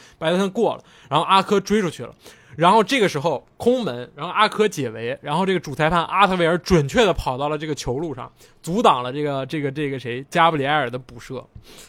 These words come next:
呃，我觉得这个裁判也是挺，挺那个什么的，就是那个球他冲得比阿森纳的任何一个球员都要靠前，呃，所以这也是一个点。然后之后又光速给了加布里埃尔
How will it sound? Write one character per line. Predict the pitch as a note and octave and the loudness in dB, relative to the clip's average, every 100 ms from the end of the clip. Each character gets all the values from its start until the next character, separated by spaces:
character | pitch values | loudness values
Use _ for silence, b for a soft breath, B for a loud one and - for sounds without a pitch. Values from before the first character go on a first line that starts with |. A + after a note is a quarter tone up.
| B - | B -6
呃， | D3 C#3+ C3+ C3 | -2 0 0 -2
我 | B2+ B2+ | -4 -4
觉 | B2+ | -4
得 | E3 D#3 | -2 -4
这 | E3 | -4
个 | D3+ | -6
裁 | B2+ B2 | -6 -10
判 | C3 C3 | -10 -12
也 | B2+ | -12
是 | C3 | -16
挺， | B2 - - | -18 -20 -20
挺 | - | -16
那 | A#2+ | -12
个 | A#2 | -12
什 | A#2+ | -12
么 | - | -18
的， | - | -16
就 | D#3+ | -10
是 | D#3 | -6
那 | F#3+ | -4
个 | E3 | -4
球 | - B2+ | -4 -8
他 | C3 - E3+ - | -4 0 0 -2
冲 | - F3+ | -8 -6
得 | F3+ | -4
比 | C3+ B2 B2+ _ | -6 -10 -18 _
阿 | E3+ E3+ | -4 -2
森 | F3+ | 0
纳 | E3 | -2
的 | C#3 | -2
任 | F#3+ C#3+ | -6 -6
何 | |
一 | C3+ | -8
个 | C3+ | -10
球 | - B2+ | -8 -8
员 | A2+ | -8
都 | B2+ | -8
要 | C#3 | -8
靠 | - C3+ | -8 -12
前， | - G#2+ - B B B B - | -12 -20 -20 B B B B -14
呃， | D3 C#3 B2+ A#2+ | -8 -8 -8 -12
所 | - E3 | -6 -4
以 | D3 G#2+ - b b b - | -4 -8 -16 b b b -2
这 | G#3+ | 2
也 | D3 | 2
是 | C#3 | -2
一 | B2 | -8
个 | D3 | -8
点。 | - B2 B2 | -8 -12 -12
然 | C3 | -4
后 | F3+ | -2
之 | E3 A#3 | -2 0
后 | - A3 A#2+ B B B | 4 4 4 B B B
又 | A#3 G#3 | 4 4
光 | - - B3+ C#4 | 4 4 6 6
速 | C4+ B3+ | 0 -2
给 | F3 - C#3 | -2 -2 -2
了 | A#2+ C3+ - _ _ | -2 -6 -10 _ _
加 | G3+ G3+ | 2 2
布 | |
里 | D#3 | 4
埃 | E3 | 4
尔 | C#3 A#2+ | 2 -2